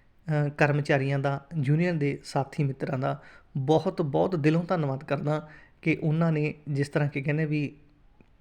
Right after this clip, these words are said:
ਘਰ ਉਜੜਨੋਂ ਬਚਾ ਲਏ, ਕਿਉਂਕਿ ਬਹੁਤ ਸਾਰੇ ਅਧਿਆਪਕ ਡਿਪਰੈਸ਼ਨ ਚਲੇ ਜਾਣਾ ਸੀ, ਤੇ ਡਿਪਰੈਸ਼ਨ 'ਚ ਗਿਆ ਬੰਦਾ ਕੁਛ ਵੀ ਕਰ ਸਕਦਾ, ਆਪਾਂ ਨੂੰ ਵੀ ਪਤਾ ਹੈ, ਹੈ ਨਾ? ਸੋ ਬਹੁਤ, ਬਹੁਤ ਧੰਨਵਾਦ। ਤੇ ਖੁਸ਼ੀ ਦੀ ਗੱਲ ਹੈ ਕਿ ਜਿਹੜੇ, ਜਿੰਨੇ ਵੀ ਸੈਂਤੀ ਜ਼ੀਰੋ ਚਾਰ ਮਾਸਟਰ ਖੇਡ ਦੇ ਅਧਿਆਪਕ ਸੀ,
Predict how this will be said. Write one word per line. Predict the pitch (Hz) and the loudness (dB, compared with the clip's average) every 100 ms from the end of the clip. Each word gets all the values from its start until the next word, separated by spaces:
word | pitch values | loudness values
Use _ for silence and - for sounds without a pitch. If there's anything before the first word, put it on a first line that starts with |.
| - - 175 | -20 0 2
ਘਰ | |
ਉਜੜਨੋਂ | 170 160 139 139 147 | 4 2 2 2 2
ਬਚਾ | 139 143 | 2 0
ਲਏ, | 131 147 | 2 0
ਕਿਉਂਕਿ | 147 - 160 160 | -2 -2 0 2
ਬਹੁਤ | 151 143 170 | 2 2 2
ਸਾਰੇ | 170 165 | 2 4
ਅਧਿਆਪਕ | 165 147 - 156 | 4 2 2 0
ਡਿਪਰੈਸ਼ਨ | 143 151 143 160 160 | 2 2 2 2 4
ਚਲੇ | 160 147 | 4 4
ਜਾਣਾ | 139 143 | 2 0
ਸੀ, | 170 165 - - - - _ | -2 -4 -6 -20 -20 -20 _
ਤੇ | - 147 | 0 4
ਡਿਪਰੈਸ਼ਨ | 147 151 147 175 170 | 4 4 0 0 2
'ਚ | 170 170 - 160 | 4 2 0 2
ਗਿਆ | 151 147 | 4 4
ਬੰਦਾ | 143 147 | 2 0
ਕੁਛ | 143 147 | -2 0
ਵੀ | 156 | 0
ਕਰ | 143 127 | 0 -2
ਸਕਦਾ, | 143 143 | -2 0
ਆਪਾਂ | 139 131 | 0 2
ਨੂੰ | 135 | -2
ਵੀ | 139 | -2
ਪਤਾ | 160 127 - | -6 -8 -10
ਹੈ, | |
ਹੈ | - 165 | -4 -4
ਨਾ? | 170 - - - - | -4 -14 -20 -20 -16
ਸੋ | - 147 | -2 0
ਬਹੁਤ, | 143 156 160 | 2 0 0
ਬਹੁਤ | 156 156 | -4 0
ਧੰਨਵਾਦ। | 147 131 147 165 - - _ - | 0 2 0 0 -8 -20 _ -2
ਤੇ | 147 127 117 - | 0 2 -2 -8
ਖੁਸ਼ੀ | - 175 175 | 0 0 2
ਦੀ | 170 165 | 2 2
ਗੱਲ | 139 135 | 2 2
ਹੈ | |
ਕਿ | 135 151 139 - - | 0 0 0 -2 -8
ਜਿਹੜੇ, | 139 151 151 | -4 0 0
ਜਿੰਨੇ | 143 147 151 | 2 2 0
ਵੀ | |
ਸੈਂਤੀ | 151 135 139 | 0 -2 -2
ਜ਼ੀਰੋ | 135 | -4
ਚਾਰ | 131 131 | -2 -2
ਮਾਸਟਰ | 127 120 139 | -4 -6 -4
ਖੇਡ | 139 | -4
ਦੇ | 135 | -2
ਅਧਿਆਪਕ | 139 147 143 - | 0 0 -2 -4
ਸੀ, | 143 156 | -2 -2